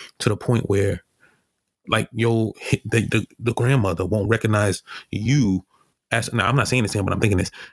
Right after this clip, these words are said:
"won't recognize you as the grandson. So if you get in trouble, the other gra-,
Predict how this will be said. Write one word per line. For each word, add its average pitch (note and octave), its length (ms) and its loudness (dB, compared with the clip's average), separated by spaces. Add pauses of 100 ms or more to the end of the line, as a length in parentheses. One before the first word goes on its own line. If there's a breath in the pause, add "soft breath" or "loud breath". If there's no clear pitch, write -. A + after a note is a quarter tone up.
"won't G2+ 160 2
recognize G2+ 320 0
you A#2 200 2
as F#2 120 0
the - 80 -4
grandson. C#3 640 0 (800 loud breath)
So G2+ 220 0
if F#2 60 0
you B2+ 80 2
get G#2+ 140 0
in G2+ 60 0
trouble, A#2 520 0
the - 180 -4
other A#2 200 4
gra-, G#2+ 280 -2